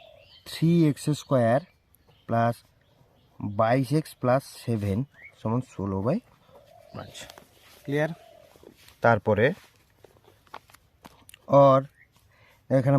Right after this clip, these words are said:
বারো এক্স স্কয়ার, এখানে সিক্স এক্স স্কয়ার, তাহলে হয়ে যাবে সিক্স এক্স স্কয়ার। এখানে একশো, উম, এক এক্স, আর এখানে সাতচল্লিশ এক্স। তাহলে একশো এক থেকে সাতচল্লিশ বিয়োগ করলে তাহলে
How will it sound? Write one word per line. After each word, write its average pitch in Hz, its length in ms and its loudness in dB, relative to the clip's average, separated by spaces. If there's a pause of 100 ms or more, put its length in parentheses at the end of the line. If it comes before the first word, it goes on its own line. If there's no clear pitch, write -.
(120)
বারো 131 300 4
এক্স - 140 -8 (140)
স্কয়ার, 180 280 4 (100)
এখানে 147 260 0
সিক্স 196 240 0
এক্স - 120 -4 (140)
স্কয়ার, 90 240 -8
তাহলে 127 220 2
হয়ে 139 160 2
যাবে 151 120 0 (140)
সিক্স - 180 -2 (100)
এক্স - 120 -8 (140)
স্কয়ার। 185 240 0 (680)
এখানে 135 240 2 (440)
একশো, - 280 0 (260)
উম, 127 400 0 (480)
এক 143 80 2 (320)
এক্স, - 200 -6 (800)
আর 135 140 2
এখানে 143 220 2
সাতচল্লিশ 131 420 0
এক্স। 101 140 -6
তাহলে 123 140 0 (140)
একশো - 280 -2
এক 143 140 -2
থেকে 156 200 0
সাতচল্লিশ 147 480 0
বিয়োগ 143 260 -2
করলে 165 200 0 (1000)
তাহলে 120 160 -6